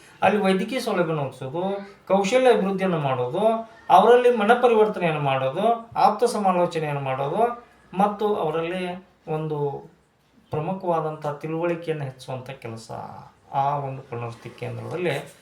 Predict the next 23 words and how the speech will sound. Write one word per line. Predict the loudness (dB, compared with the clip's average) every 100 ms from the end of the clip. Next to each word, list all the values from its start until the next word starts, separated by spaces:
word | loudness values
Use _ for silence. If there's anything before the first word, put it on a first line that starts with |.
| -10 2
ಆಗ್ತಾ | 2 4 2
ಇದೆ | 2 -2
ಅಂತ | -8 -10
ನಾವು. | -14 -14 -18 0
ಕರ್ನಾಟಕದಲ್ಲಿ | 2 4 6 6 6 4 2 2 4 4 2 -2 -12 _ _ _ _ _ _ _ _ -12 -2
ಬಾಲ | 6 6 6
ಭಿಕ್ಷುಕರ | 0 -4 -8 -6
ಸಂಖ್ಯೆ | -4 -4 -4 -6
ಹೆಚ್ಚುತ್ತಾ | -6 -6 -4 -2
ಸಾಗಿದೆ | -2 -2 -2
ಅಂತ | -4 -6
ನಾ | -8
ಹೇಳಿದೆ. | -4 -2 0 0 -4 -10 -20 -20 -20 -20 -20 -20 -20 -20 -20 -18 -20 -20 -20 -20 -6
ಈ | 0 4 8
ರ-, | 8 6
ಕರ್ನಾಟಕ | 4 6 6 6 4
ರಕ್ಷಣಾ, | 4 2 0 4 6 6
ಮಕ್ಕಳ | 2 0 2
ರಕ್ಷಣಾ | 2 0 2 2
ಘಟಕ | 2 -2 0
ಹೇಳುವಂತೆ | 0 0 0 0 0 -4 -4
ಕರ್ನಾಟಕದಲ್ಲಿ | -2 -2 0 0 2 0 -2 0 -2
ಸುಮಾರು | -2 -4 0 0 0 0 0 -2